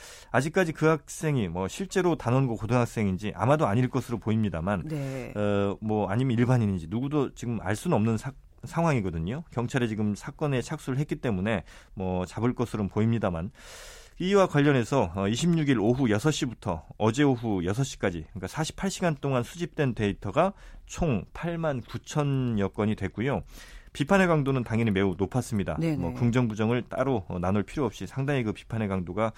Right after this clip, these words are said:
Speaker 1: 아주 높았고요. 어, 일베 사이트에서도 좀 데이터를 뽑아봤는데 물론 거기에서는, 어, 해당 사건에 대해서 옹호하거나 혹은 경찰 수사를 조롱하는 게시글도 좀
Speaker 2: 있어요?
Speaker 1: 있었습니다만
Speaker 2: 네.
Speaker 1: 역시 뭐 전체 비중에서 따져본다면,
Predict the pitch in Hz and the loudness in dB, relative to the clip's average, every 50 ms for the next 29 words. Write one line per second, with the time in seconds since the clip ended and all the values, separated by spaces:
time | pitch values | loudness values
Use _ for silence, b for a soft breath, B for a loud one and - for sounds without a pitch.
0 | B B B B - 92 95 110 117 110 95 - 92 82 - 101 127 135 104 - | B B B B -8 -4 -2 0 0 0 0 -2 -6 -6 -6 -4 -4 -4 -4 -6
1 | B B B B B B B B B B B B - 110 110 110 113 123 156 196 | B B B B B B B B B B B B -4 0 2 4 6 6 6 6
2 | 196 214 208 - - 196 185 180 175 - - 170 165 156 151 147 147 143 135 123 | 6 4 4 4 4 2 2 2 0 -4 -2 0 2 4 4 4 4 4 2 2
3 | 135 131 123 120 131 139 131 113 120 120 117 - 131 117 117 - - 143 147 139 | 0 -2 -4 -4 -4 -4 -2 0 0 -2 0 0 -2 -2 -2 -4 -4 -4 -4 -2
4 | 117 101 95 92 87 85 82 - 113 98 82 76 - 98 107 131 139 131 - - | 0 0 0 0 0 0 0 0 0 0 -2 -4 -4 -2 0 0 0 0 0 -2
5 | 120 131 151 151 143 - 135 135 151 170 175 180 - - - - - 101 98 92 | 2 2 2 2 2 0 0 0 0 -2 -2 -6 -8 -14 -20 -12 -8 -4 -2 -2
6 | 92 92 87 95 143 139 151 139 135 143 135 - 147 139 123 107 104 98 - 104 | -2 -2 -2 -4 -4 -2 -2 -2 -2 -4 -4 -2 0 0 2 2 0 0 -2 -4
7 | 80 76 90 113 123 120 117 110 101 87 95 85 76 78 - - 127 143 151 139 | -2 0 2 4 6 6 6 6 4 2 0 -2 -4 -6 -8 -6 -4 -4 -4 -4
8 | - - 113 120 117 - 147 131 117 120 - 123 110 104 98 - - 113 113 120 | -2 0 0 0 2 2 0 0 0 -2 -2 -2 -2 -2 -2 -2 -2 0 2 2
9 | 123 123 113 101 87 107 98 - 120 117 104 - - - 120 113 107 98 135 127 | 2 2 2 0 -2 -4 -4 -2 -2 -2 -2 -4 -6 -2 -2 0 0 0 0 0
10 | 117 - 131 117 104 - - 123 113 - - - - - 101 - - 87 - - | 0 0 -2 -2 -2 -2 0 -2 -2 -2 -4 -2 0 0 0 2 2 2 2 2
11 | - - 147 143 139 135 131 135 - 107 - - 170 156 139 - - - 131 - | 0 0 -4 -8 -10 -10 -8 -6 -4 -4 -2 2 2 2 2 2 2 2 2 2
12 | - 170 160 151 139 120 - - 110 120 135 135 127 120 120 117 - 135 143 147 | 2 4 4 4 4 2 0 -4 -4 -2 0 0 0 -2 -4 -2 -2 -2 -2 0
13 | 147 131 123 110 98 92 110 135 151 147 143 | -2 -2 0 0 0 0 0 -2 -4 -6 -10